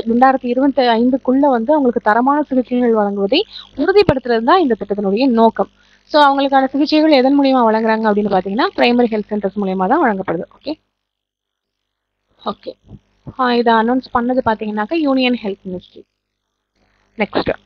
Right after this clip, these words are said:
Poshan B, Padai பி. ஆ, இது வந்து டென்த் மே டூ தௌசண்ட் டுவெண்ட்டி த்ரீல வந்து திருமதி ஸ்மிருதி இரானி அவர்கள்,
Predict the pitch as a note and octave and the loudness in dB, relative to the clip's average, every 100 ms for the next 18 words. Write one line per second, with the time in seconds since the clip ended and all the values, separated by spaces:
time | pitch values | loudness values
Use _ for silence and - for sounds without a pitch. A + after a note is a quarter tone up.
0 | _ _ _ - - _ D4 D#4 F4 D4+ | _ _ _ -20 -20 _ 2 4 2 2
1 | D#4+ - B3 G#3+ G3+ A3 F#4 - _ _ | 0 2 0 0 -2 -4 -6 -8 _ _
2 | _ B3 B3 B3 D4+ D#4+ D4+ D#4+ C#4+ D4+ | _ 0 0 2 2 2 2 2 2 2
3 | D4+ D4+ D4 C#4 C4+ B3+ B3+ C4 - C4+ | 2 2 2 2 2 2 2 0 -2 0
4 | C#4 B3+ A3 A3 D4 F#4+ D4 B3 A3+ C#4 | 4 4 4 4 6 6 2 2 2 2
5 | F4+ - C4 B3 D4+ C#4+ A#3+ A3+ G#3+ G3+ | 0 -2 -2 0 2 2 2 2 0 0
6 | G3+ B3+ | 0 -4